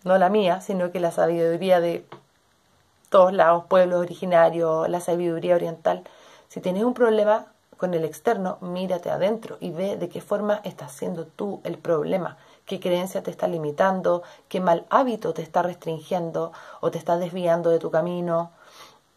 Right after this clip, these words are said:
Eh, ¿será la flojera? ¿Será, eh, la comodidad? ¿Será la desidia? ¿Qué, qué es lo que te tiene ahí? Pero tienes que vivirlo, ¿ya? Em,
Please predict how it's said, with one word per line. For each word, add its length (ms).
Eh, 500
¿será 340
la 100
flojera? 500
¿Será, 840
eh, 1040
la 180
comodidad? 640
¿Será 1040
la 160
desidia? 580
¿Qué, 260
qué 180
es 180
lo 120
que 100
te 140
tiene 260
ahí? 80
Pero 180
tienes 220
que 120
vivirlo, 580
¿ya? 280
Em, 760